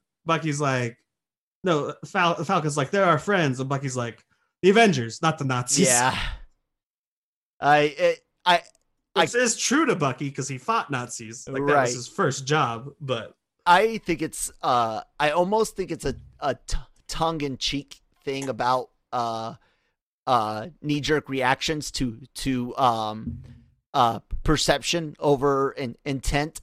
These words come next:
Speaker 2: in, in the world. When, whenever somebody s-, says something, it, it doesn't matter what they in-, they were intending. It, it matters what one person, whoever's got the mo-, most followers on Twitter,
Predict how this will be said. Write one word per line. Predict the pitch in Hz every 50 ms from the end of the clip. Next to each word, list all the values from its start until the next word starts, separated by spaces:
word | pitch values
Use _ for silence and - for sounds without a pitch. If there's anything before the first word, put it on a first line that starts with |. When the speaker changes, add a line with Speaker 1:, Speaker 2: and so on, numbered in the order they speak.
| _ -
Speaker 2:
in, | 156 139 143 139 - -
in | 160 147 147
the | 135
world. | 131 139 147 151 156 170 165 - - - - _ _ -
When, | 143 147 139 135
whenever | 147 156 151 156 156 156
somebody | - - 165 160 156 139
s-, | - - - - - - -
says | - - - - 180 165 165 -
something, | - 185 180 175 - 196 196 196 185 - - - _ _ _ -
it, | 147 151 143 135 - _ _ _ _ _ _ -
it | 160 160 143 - _ _ _ _ _
doesn't | - 156 147 123 147 127
matter | 143 143 147 143 151 151
what | 139 120 120 139 139 135 - - _ _ _ _ _ _ _
they | - 151 143 131
in-, | 120 113 - -
they | - 120 143 143 143
were | 135 143 131
intending. | 127 127 107 - 147 143 139 147 151 147
It, | 139 123 - -
it | 143 139 -
matters | 135 131 135 131 131 123 101 107
what | 117 135 139 131 131 - - _ _ _ _ - - -
one | - 120 117 117 135 143 143 151 156 156 151 160 151 _
person, | - - 165 165 139 - 180 180 180 180 175
whoever's | 165 135 127 139 151 151 147 143 143 127 -
got | 151 131 - -
the | 135
mo-, | 135 139 135 131 107 - -
most | - 135 139 - -
followers | - 147 143 143 147 139 135 135 120
on | 135 127 110
Twitter, | - - 147 147 147 156 160 151